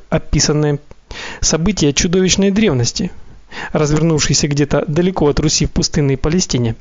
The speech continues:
И вот, дескать, через несколько тысяч лет забвения эти сюжеты неожиданно как бы возродились, всплыли на поверхность и вызвали к себе жгучий интерес общества семнадцатого века.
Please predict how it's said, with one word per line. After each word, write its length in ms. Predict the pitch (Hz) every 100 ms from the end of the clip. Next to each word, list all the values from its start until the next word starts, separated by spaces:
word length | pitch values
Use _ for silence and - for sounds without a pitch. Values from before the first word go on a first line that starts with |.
| - -
И 180 | 165 143 -
вот, 260 | 156 165 135
дескать, 340 | 160 170 156
через 280 | - 151 143
несколько 420 | 147 180 175 151
тысяч 520 | 143 - 165 151 - 135
лет 240 | 135 151
забвения 680 | 139 127 120 147 202 165 127 - -
эти 200 | 185 165
сюжеты 400 | 139 139 175 165
неожиданно 460 | 147 143 156 156 135
как 160 | 135
бы 140 | 139 139 -
возродились, 880 | - 156 139 143 123 139 160 147 - - - -
всплыли 360 | - - 175 180
на 120 | 165
поверхность 520 | 160 160 185 170 - -
и 160 | 165 - -
вызвали 340 | 156 190 170
к 60 | 151
себе 280 | - 151 156
жгучий 540 | 131 131 156 220 -
интерес 440 | 156 147 147 156 -
общества 420 | 151 - 165 151
семнадцатого 560 | - 139 131 - 127 123
века. 300 | 165 180